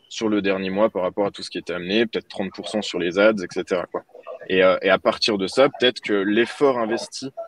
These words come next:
en tant que growth, il est à soixante-dix pour cent sur la partie outbound. Par contre, on se rend compte que le,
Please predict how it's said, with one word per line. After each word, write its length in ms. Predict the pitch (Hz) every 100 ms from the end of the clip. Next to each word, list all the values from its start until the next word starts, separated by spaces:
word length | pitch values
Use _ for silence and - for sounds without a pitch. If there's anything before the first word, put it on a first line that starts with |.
| - - -
en 100 | 95
tant 160 | 113 110
que 60 |
growth, 340 | 110 131 123 101
il 120 | 104
est 40 |
à 140 | 101 110
soixante-dix 580 | - 123 131 123 120
pour 200 | 113 113
cent 180 | - 120
sur 160 | 117 98
la 120 | 92
partie 340 | 104 101 -
outbound. 420 | 98 92 113 143 113 - _ _ -
Par 140 | 95 -
contre, 200 | 123 104
on 40 |
se 100 | -
rend 140 | 101
compte 240 | 92 123 117
que 100 | 98
le, 380 | 92 92 90